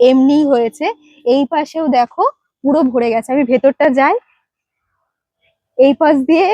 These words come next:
দেখো আমি এই পাশ দিয়ে ঘুরে আসলাম। গাছটা ভর্তি, মানে পুরো ভরে গেছে এখান দিয়ে, এই পাশ দিয়ে, এই দেখো। তো এই গাছের যেটা বুঝেছি, মানে মা বললো,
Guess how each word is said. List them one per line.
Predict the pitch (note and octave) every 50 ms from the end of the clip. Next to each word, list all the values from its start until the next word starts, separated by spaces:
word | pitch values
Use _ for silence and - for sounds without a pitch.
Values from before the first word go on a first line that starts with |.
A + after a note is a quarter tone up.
| G#4+ - -
দেখো | C4+ C4+ D4 - E4
আমি | D#4+ D#4 E4 D4
এই | C#4+ -
পাশ | D#4 D#4+ D#4+
দিয়ে | C#4 D4+ F4 D#4
ঘুরে | B3 A3+ B3 C4+ C#4
আসলাম। | C4 C4 C4 - C#4 E4+ G4+ A#4+ _ _ _ _ _ _ _ _ -
গাছটা | G#3 G3 A#3+ A#3+ A#3 C4+ C#4+ - - _ - F4+ F4 C#4
ভর্তি, | B3+ A#3 C#4 C4+ C4 - _ _ - F4+ F4+ F4 D#4+
মানে | B3+ B3+ C4 E4+ G4+ G#4+ G#4+
পুরো | - - D#4 F#4 G#4+ D4
ভরে | B3 A3 A#3 A3+ C#4+ B3+
গেছে | C4+ F4 E4+ - - - -
এখান | - B3+ - - D#4+ D4+ D4+ D4
দিয়ে, | D4+ D#4+ E4+ E4+
এই | D#4 C#4 C4+
পাশ | C4 C4 B3 C#4 C4 A#3
দিয়ে, | A#3+ E4 D#4+ D4+ B3+
এই | A3 B3+ D4 D4+ G#3+ E3+
দেখো। | A#3 A3+ A3+ A3 - - G3+ G3 A3 _ _ _ _ _ _ _ _ _ _ _ _ _ _ _ - -
তো | D#4 C4 - -
এই | B3 C#4+ D#4+ F4
গাছের | C#4+ C4 B3 B3 A#3+ - D#4+ E4 F4+ D#4
যেটা | C#4 C#4 B3 A3+ C#4+ D#4 C4
বুঝেছি, | A#3 A#3+ B3 B3 - D4 D4 - F#4+ F#4+
মানে | D#4+ D#4 C4+
মা | B3+ A3 A3 A#3
বললো, | B3 B3 A#3 B3 A#3+ B3+